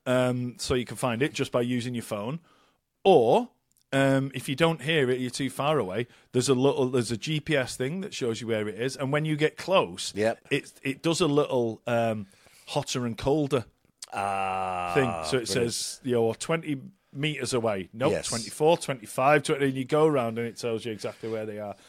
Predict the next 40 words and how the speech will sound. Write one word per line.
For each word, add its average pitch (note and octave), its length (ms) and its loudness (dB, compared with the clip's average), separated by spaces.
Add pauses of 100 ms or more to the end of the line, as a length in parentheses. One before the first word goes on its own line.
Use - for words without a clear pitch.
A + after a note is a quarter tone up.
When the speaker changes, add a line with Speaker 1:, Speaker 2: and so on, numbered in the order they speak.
Speaker 2:
So D#3 180 0
Speaker 1:
So C#3+ 140 2
that, F#3+ 200 8
my D3+ 100 2
friend, C#3+ 440 0
would C#3 200 0
be D3 280 4
a C#3+ 100 4
very, D#3 380 6
very D3 300 4
wise C#3 300 4
investment B2 440 -4
of A#2 260 -2
a B2+ 80 0
hundred A#2+ 400 -6
pounds A#2 440 -6
of G#2 220 -12
your G#2+ 160 -6
money. G2+ 280 -10
Speaker 2:
So - 160 -2
you G#3 180 4
might A3 140 8
be G3 60 6
able F3+ 100 8
to D#3 60 -2
clear E3+ 240 8
up C#3+ 100 6
this. D3+ 200 2
And G2 140 -8
so C#3 120 0
my D3+ 160 6
friend C#3+ 240 2
Gareth B2 420 4
has, G2+ 240 -4 (120)
has, G#2 360 -6
uses G2 560 -6
AirTags G2+ 380 -2
on F#2 80 -6
his G2 220 -4
keys. D2 420 -14